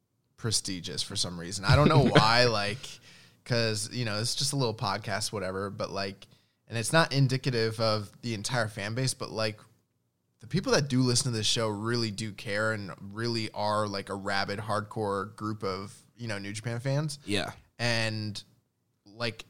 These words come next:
Speaker 1: every year that we've done this, our, uh, our voting numbers have gone up and up. I'm hoping that we
Speaker 2: Yeah, I think la-, last year we, like, doubled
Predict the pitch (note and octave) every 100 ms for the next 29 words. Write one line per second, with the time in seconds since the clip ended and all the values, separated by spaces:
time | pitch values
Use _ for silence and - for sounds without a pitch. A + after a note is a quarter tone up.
0 | - D3+ F#3+ C#3+ B2+ A#2 G#2+ G2+ G#2 A2
1 | A#2+ A#2 - A2 G#2+ G#2 G2+ F#2+ F2+ F2
2 | A2 _ _ _ A2+ A#2+ A2+ A2+ C3 C3+
3 | C3+ C#3+ D3 C#3+ B2+ A2 G#2 G2 G2+ G#2+
4 | A2 G#2 A#2+ G#2 A2 D#3 D3 A2+ G#2 A2
5 | A2+ E2+ F#3 G#3+ G2+ A#2+ - A2+ F3 C3+
6 | A2+ A2 G2+ G2 F#2 F2+ G#2+ A#2 F#2+ F2+